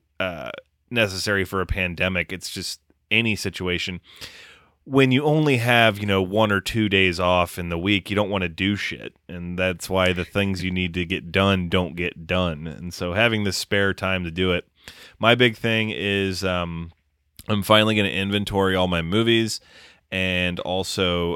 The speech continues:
uh, I'm gonna go through my just copious crates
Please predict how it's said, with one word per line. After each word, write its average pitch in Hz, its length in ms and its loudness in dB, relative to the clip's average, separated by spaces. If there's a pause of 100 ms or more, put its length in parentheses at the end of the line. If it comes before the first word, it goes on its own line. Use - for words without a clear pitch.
uh, 82 360 -6 (100)
I'm 95 100 -4
gonna 95 160 -2
go 90 220 0
through 90 260 -4
my 82 280 0
just 82 340 -8 (320)
copious 92 720 0 (220)
crates - 680 -4